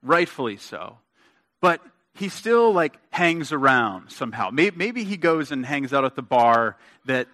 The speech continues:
the rest of the coworkers go hang out at after work. And he's just kind of a nuisance. He's just there. He wants to stir up trouble. And his whole thing is, is about trying to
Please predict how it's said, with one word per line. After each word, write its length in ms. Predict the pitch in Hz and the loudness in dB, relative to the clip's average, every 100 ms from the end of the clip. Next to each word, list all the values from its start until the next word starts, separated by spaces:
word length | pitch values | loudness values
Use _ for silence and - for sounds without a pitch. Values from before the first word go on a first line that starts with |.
| _ 135 | _ -6
the 120 | 135 | 0
rest 260 | 151 - | 0 0
of 60 | 143 | -6
the 60 | 123 | -4
coworkers 580 | 143 127 117 - 110 | -2 -2 -2 -4 -12
go 120 | - 107 | -8 -6
hang 240 | 113 104 | -6 -4
out 160 | 101 98 | -4 -4
at 160 | 95 - | -8 -10
after 280 | 98 - | -12 -12
work. 320 | 87 82 - _ _ _ _ _ _ _ _ _ _ _ _ - | -18 -16 -18 _ _ _ _ _ _ _ _ _ _ _ _ -4
And 100 | 240 | -4
he's 100 | 240 | -2
just 160 | 254 | -6
kind 200 | - 277 | 0 0
of 80 | 240 | 2
a 60 | 170 | 0
nuisance. 480 | 139 185 - 120 - | 2 0 0 -12 -10
He's 160 | 131 | -10
just 240 | 120 - 120 | -10 -10 -2
there. 500 | 180 185 175 170 156 | 2 4 4 2 0
He 140 | 131 | -4
wants 200 | 127 120 | -8 -8
to 60 | 120 | -14
stir 220 | - 123 | -4 -4
up 100 | 107 | -4
trouble. 840 | - 170 160 147 147 143 143 139 _ _ _ _ _ _ _ _ - | -6 -2 -2 -2 -4 -4 -6 -8 _ _ _ _ _ _ _ _ -8
And 100 | 147 | -4
his 140 | 170 - | -2 0
whole 280 | 208 262 | 0 2
thing 380 | 214 202 190 165 | 0 0 0 0
is, 340 | 139 131 120 - | -2 -2 -6 -12
is 200 | 135 123 | -10 -8
about 360 | 127 131 131 - | 0 4 4 2
trying 200 | 180 | -4
to 120 | 170 | -4